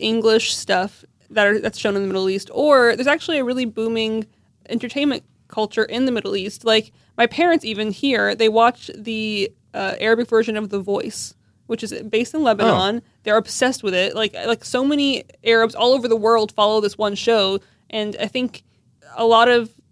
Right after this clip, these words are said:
Speaker 1: Arabs everywhere, and Middle Easterners in general, will, they, they either watch the dubbed versions of Western stuff, or they, they're very loyal to the stuff that comes out of the Middle East. Like,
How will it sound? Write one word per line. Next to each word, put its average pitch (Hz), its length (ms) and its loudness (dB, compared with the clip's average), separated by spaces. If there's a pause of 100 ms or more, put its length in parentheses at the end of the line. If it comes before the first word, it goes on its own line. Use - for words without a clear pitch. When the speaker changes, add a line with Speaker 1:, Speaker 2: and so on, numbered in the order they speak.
(160)
Speaker 1:
Arabs 226 460 0
everywhere, 220 480 0
and 214 200 0
Middle 226 200 2
Easterners 220 340 -6
in 208 100 -8
general, 202 420 0
will, 208 460 2 (280)
they, 240 180 0
they 240 100 -2
either 294 240 2
watch 247 320 4
the 208 180 0
dubbed 226 480 0
versions 262 320 0
of 220 80 -2
Western 262 320 0
stuff, 269 280 -2
or 233 300 4
they, 220 440 0 (320)
they're 214 100 -2
very 220 420 2
loyal 208 420 0
to 196 460 -2
the 196 280 -4
stuff 202 320 -8
that 208 120 -8
comes 196 180 -6
out 196 160 0
of 208 40 -10
the 202 60 -8
Middle 190 240 -6
East. 196 280 -10
Like, 202 300 -6